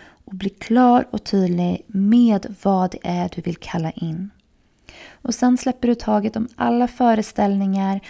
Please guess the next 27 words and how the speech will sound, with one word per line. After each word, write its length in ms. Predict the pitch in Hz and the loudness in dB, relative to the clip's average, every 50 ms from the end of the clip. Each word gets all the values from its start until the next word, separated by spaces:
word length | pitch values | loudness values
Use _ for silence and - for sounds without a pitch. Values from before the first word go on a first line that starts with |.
| - - | -20 -20
och 520 | - - - - 214 196 190 190 196 202 - - _ _ _ _ _ | -20 -16 -6 -2 0 2 2 2 2 2 0 -4 _ _ _ _ _
alla 300 | - - 254 240 233 226 | 0 2 4 4 4 4
dömande 460 | 202 - 226 214 202 202 196 190 196 | 4 4 2 2 4 2 2 0 0
tankar 400 | 190 - - 196 190 180 - 196 | -2 -4 -4 -2 -2 0 0 0
om 100 | 185 185 | 0 0
dig 100 | 175 180 | 0 -2
själv 460 | - - - 180 180 180 180 185 190 196 - - - - _ | -4 -4 -2 0 0 2 0 0 -2 -6 -12 -20 -20 -20 _
när 440 | - 202 202 208 214 220 220 220 220 | -2 2 2 4 4 4 4 2 2
du 100 | 214 202 | 0 0
visualiserar 1200 | 180 190 185 - - 180 190 - - - - 202 196 190 180 180 180 180 180 175 175 175 180 185 202 - _ _ _ _ _ _ _ _ - | -2 -2 -4 -4 -4 -6 -6 -6 -6 -4 -2 0 2 2 2 2 2 2 2 0 0 0 -2 -4 -6 -8 _ _ _ _ _ _ _ _ -14
exakt 520 | 247 - - - - - 285 285 294 - _ - | -14 -12 -12 -14 -6 -4 -4 -4 -6 -10 _ -6
det 320 | - 208 208 196 190 - | -4 -2 0 -2 -2 -4
som 260 | - - 190 185 185 | -6 -4 -2 -2 0
du 360 | 175 190 190 190 180 180 170 - _ _ _ _ _ _ _ _ _ | 0 0 0 0 0 -2 -4 -8 _ _ _ _ _ _ _ _ _
vill 440 | - 180 180 180 170 170 175 175 185 - _ _ _ | -6 -4 -2 -2 -2 -2 -4 -6 -8 -10 _ _ _
attrahera 640 | - 202 185 - 185 175 160 180 180 170 175 - - - - | -10 -10 -6 -6 -6 -6 -4 -2 -2 -2 -4 -4 -8 -10 -8
till 180 | - 190 180 | -6 -4 -4
ditt 200 | 165 165 - - | -4 -4 -6 -8
liv. 300 | - - - - - 214 - _ _ _ _ _ _ | -8 -8 -8 -8 -10 -14 -18 _ _ _ _ _ _
Det 280 | - - 208 190 185 - | -2 0 0 0 0 -2
som 140 | - 185 180 | -4 -4 -4
du 100 | 170 175 | -4 -4
vill 180 | 160 175 170 | -4 -4 -4
manifestera. 640 | 170 175 175 170 165 - 175 - - - - - - - - _ _ - - - - - - - - _ _ _ _ | -4 -4 -6 -6 -8 -10 -14 -16 -10 -10 -10 -10 -10 -12 -16 _ _ -20 -20 -20 -20 -20 -20 -20 -20 _ _ _ _
Och 300 | - 226 226 220 220 220 - | 0 2 2 2 2 0 0
när 340 | 220 226 240 233 240 240 | 0 2 4 4 4 2
du 360 | 220 226 220 220 214 214 226 | 2 2 2 2 2 0 -4